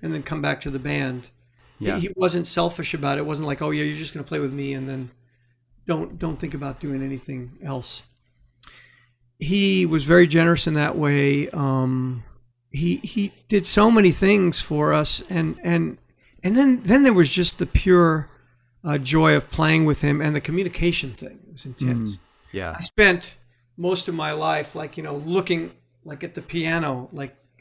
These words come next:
Speaker 1: at him, you know. Um,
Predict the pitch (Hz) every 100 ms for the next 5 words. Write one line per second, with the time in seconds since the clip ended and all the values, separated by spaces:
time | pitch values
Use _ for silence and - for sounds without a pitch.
0 | - 175 139 190 156 139 - _ _ _
1 | _ _ - 175 160 147 139 147 - -
2 | _ _ - 147 143 139 135